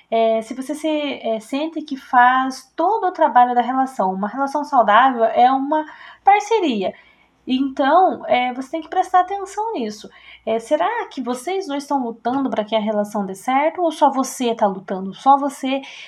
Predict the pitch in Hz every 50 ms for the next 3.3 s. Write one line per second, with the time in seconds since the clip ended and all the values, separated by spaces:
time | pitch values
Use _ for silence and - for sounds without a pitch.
0 | - _ _ _ - 240 226 226 226 226 220 214 208 208 - - _ - - 233
1 | 233 226 226 226 226 233 - 240 240 233 233 226 226 220 214 226 220 214 220 214
2 | 214 - - 233 226 208 190 185 190 233 277 294 294 220 214 208 - - 202 180
3 | 175 - 190 - -